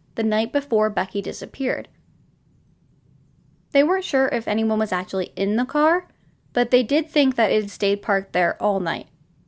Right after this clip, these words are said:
So now police are wondering if this wasn't an opportunistic carjacking, but an actual planned attack. When they asked Nicole about the car, however, she says that her friend Rose had been drinking nearby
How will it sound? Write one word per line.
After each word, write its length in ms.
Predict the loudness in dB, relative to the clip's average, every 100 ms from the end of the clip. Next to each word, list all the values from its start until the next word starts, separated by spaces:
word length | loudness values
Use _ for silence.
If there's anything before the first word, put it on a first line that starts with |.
| _ _ _ _ _ _ _ _ _ _ _ _ _
So 160 | -4 2
now 200 | 2 2
police 300 | 2 2 2
are 100 | 0
wondering 560 | 2 0 2 0 0 -4
if 240 | -6 -2
this 160 | -2 -2
wasn't 380 | 0 0 0 0
an 100 | -4
opportunistic 800 | -4 -4 -4 -4 -2 -4 -6 -8
carjacking, 840 | -2 0 0 -2 -4 -6 -6 -6 -12 _ _ _ _ _ _ _ _ _ _
but 120 | -6
an 100 | -4 0
actual 440 | 0 0 0 0
planned 300 | 0 -2 -2
attack. 600 | -4 -4 -2 -2 -4 -20 _ _ _ _ _ _ _ _ _ _ _ _ _ _ _ _ _ _ _ _ _ _ _ _ _ _ _ _ _ _ _ _
When 160 | -2 2
they 140 | 4
asked 220 | 4 2 0
Nicole 300 | 2 2 4
about 240 | 2 0
the 60 | -2
car, 280 | 2 2
however, 460 | 2 0 0 -2 -6
she 260 | -6 0 0
says 300 | 2 2 2
that 160 | 0
her 140 | 0 0
friend 280 | 2 2 4
Rose 400 | 4 2 0 -4
had 140 | -2
been 160 | 0 0
drinking 380 | 0 0 4
nearby 600 | 4 2 2 2 2 -2